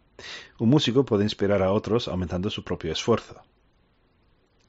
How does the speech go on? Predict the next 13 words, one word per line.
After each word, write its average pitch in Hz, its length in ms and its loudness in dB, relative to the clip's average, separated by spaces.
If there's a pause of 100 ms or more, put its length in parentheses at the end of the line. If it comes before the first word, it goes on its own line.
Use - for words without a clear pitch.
(600)
Independientemente 139 1000 4
de 104 80 4
estos - 260 -2
efectos - 460 -6
indirectos 107 800 0
de 95 80 -6
las - 600 -6
habilidades 101 360 -2
psicológicas 98 680 -2
en 85 60 -6
las 87 160 -6
interacciones 87 520 -6
sociales, 98 640 -4